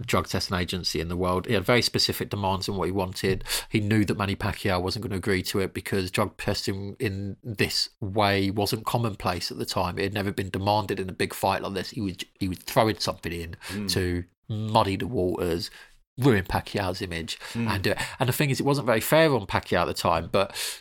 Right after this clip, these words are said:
Speaker 1: you look back at it now, he should have been doing proper drugs testing for that fight.
Speaker 2: Mm.
Speaker 1: Um, but you also look on it, back on it now, and you say, "Well, Glyn Leach is absolutely, this was thirteen years ago, he's talking about this."
Speaker 2: Mm.
Speaker 1: He was absolutely bang on right.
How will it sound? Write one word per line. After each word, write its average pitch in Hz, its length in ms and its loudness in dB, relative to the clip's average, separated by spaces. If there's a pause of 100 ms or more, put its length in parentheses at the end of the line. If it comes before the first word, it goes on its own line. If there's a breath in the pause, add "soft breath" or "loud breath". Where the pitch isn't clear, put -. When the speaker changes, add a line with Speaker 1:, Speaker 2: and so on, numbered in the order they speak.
Speaker 1:
you 160 160 2
look 156 180 4
back 147 200 4
at 135 40 -10
it 123 140 4
now, 113 400 4
he 127 80 0
should - 160 0
have 185 80 -8
been 165 100 -2
doing 87 280 -4
proper - 240 -6
drugs 87 340 0
testing 76 540 -4
for - 120 -6
that - 220 -4
fight. - 340 -2 (140)
Speaker 2:
Mm. 107 320 2
Speaker 1:
Um, 113 260 -4 (1120)
but 147 100 2
you - 60 0
also 139 320 4
look - 240 2
on 120 60 0
it, - 180 -8
back 120 200 2
on 110 60 -4
it 107 100 -8
now, 120 200 4
and 95 80 0
you 95 60 0
say, - 120 2
"Well, 110 240 0 (640)
Glyn 127 180 4
Leach 117 300 2
is 110 280 2 (220)
absolutely, 113 600 4
this 104 200 0
was 101 300 4
thirteen 123 480 2
years 113 300 2
ago, 92 220 2
he's 90 160 0
talking 104 300 -2
about 87 280 -2
this." 82 400 -2
Speaker 2:
Mm. 98 240 -2
Speaker 1:
He 110 100 4
was 95 180 0
absolutely 92 680 0 (140)
bang 98 240 2
on 92 200 -4
right. 87 400 0